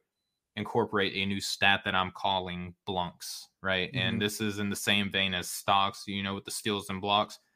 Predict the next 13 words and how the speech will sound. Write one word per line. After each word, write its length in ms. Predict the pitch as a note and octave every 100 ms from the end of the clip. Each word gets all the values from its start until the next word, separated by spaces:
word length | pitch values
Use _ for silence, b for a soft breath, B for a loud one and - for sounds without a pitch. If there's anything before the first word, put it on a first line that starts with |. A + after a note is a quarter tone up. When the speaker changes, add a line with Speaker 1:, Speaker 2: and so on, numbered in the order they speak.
| _ _ _ _ _
Speaker 1:
Uh, 220 | F#2+ G2 F#2
blunks 720 | G2+ A2+ C3 C3+ - - - -
are 160 | A2
a 60 | G#2
combination 580 | B2 A2+ G#2+ G#2 - G#2+
of 120 | F#2
blocks 440 | G2+ A#2+ B2 - -
and 240 | G#2 F#2
dunks. 460 | G#2 F#2+ F2 - - G2+
And 160 | G2
I 120 | G2
know 160 | G#2+ G#2+
that 240 | G#2+ G2+